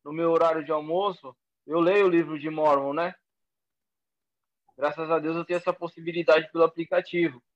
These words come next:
Cara, te juro, fica tão mais fácil lidar com as pessoas. É tão, é tão bom eu tô lá na marina, lá na lancha, lá arrumando lá, eu vou ler o livro de Mormon, bum,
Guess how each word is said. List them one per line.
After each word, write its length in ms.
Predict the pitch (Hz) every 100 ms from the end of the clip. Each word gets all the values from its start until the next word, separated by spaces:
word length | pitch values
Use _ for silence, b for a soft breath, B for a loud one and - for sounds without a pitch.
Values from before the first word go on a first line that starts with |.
| _ _ _ _ _ _ _ _ _ _ _
Cara, 300 | 175 196 165
te 160 | 147 196
juro, 440 | 160 190 190 139 110 - _ _ _ _ _
fica 240 | _ - 175
tão 200 | 214 226
mais 300 | 262 226 -
fácil 380 | 180 190 208 185
lidar 300 | 175 170 170
com 80 | 170
as 100 | 165
pessoas. 560 | 156 139 - 151 160 147 _ _ _ _ _ _ _ _ -
É 100 | -
tão, 520 | - 196 247 202 170
é 80 | 170
tão 320 | 208 220 190
bom 500 | 127 156 190 180 135 _ _ _ _ -
eu 140 | 156
tô 140 | 170 175
lá 160 | 180
na 100 | 180
marina, 420 | 180 170 175 180 165
lá 220 | 175 180
na 160 | 170
lancha, 360 | 156 160 165 165
lá 100 | 165
arrumando 480 | 170 160 160 160 160
lá, 260 | 156 160 170
eu 120 | 160
vou 220 | 147 170
ler 160 | 170 170
o 40 | 170
livro 280 | 170 160 165
de 120 | 160
Mormon, 520 | 147 160 190 180 147 _ _ _ _ _ -
bum, 260 | 254 220